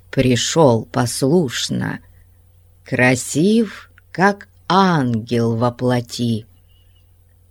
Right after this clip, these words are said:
и воссиял среди светил. Митюрин. В той части рукописи, которую я читал в подземелье еврея Адонии, —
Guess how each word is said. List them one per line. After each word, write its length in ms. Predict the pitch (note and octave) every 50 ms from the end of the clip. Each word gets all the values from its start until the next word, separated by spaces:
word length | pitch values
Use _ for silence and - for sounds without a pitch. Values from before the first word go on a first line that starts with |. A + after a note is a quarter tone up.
| _ _
и 140 | D#3+ G#3
воссиял 1120 | G3+ F#3+ A3 A3 - - - A3+ A#3+ A#3 A3 B3+ C4 B3+ A#3+ G#3+ E3+ C3 A#2+ G#2 F#2+ - - _ - _ _ _
среди 560 | - - - - - C#3 D3+ E3 C#3+ B2+ F3 E3
светил. 880 | - - - D#3 E3+ G3 F#3+ - - G3+ G#3 F3+ C#3 A2+ F#2 C#2 - - _ _ _ _ - _ - - - - - - - - - - - - - - - - - - - - - - - -
Митюрин. 920 | D#3+ F3 G#3 A3 - - - E3+ D3 B2 A2+ A2+ - - C3 B2+ - - - - - - _ _ _ _ _ _ _ _ _ _ _ _ _ _ _ _ _ _ _ _ _ _ _ _ _ _ _ _ -
В 80 | -
той 220 | - - D3 C#3+ C3+
части 440 | - - C#3+ C3+ C3 - - - C#3
рукописи, 800 | C3 C#3 D#3 D#3+ D3 - C3+ A#2+ A#2+ B2+ A#2 - - C3+ B2+
которую 500 | A#2+ - C3 B2+ - C#3+ C#3 C#3 C3+ C3
я 140 | B2+ C3 C3
читал 440 | B2+ - C3 B2+ - C#3 C#3 C#3+ C3+
в 80 | A#2
подземелье 800 | - - C3+ A#2 B2 B2+ C3 C3 C3+ D3 D3 C3+ C3 B2 B2+ B2
еврея 540 | A#2+ B2 B2+ B2+ C3+ C3+ C#3 C#3 C3 B2+ B2+ -
Адонии, — 880 | C3 C3 B2 A#2 C#3+ E3+ F3+ F3+ F3 C#3 A#2+ A2+ G#2 - - - -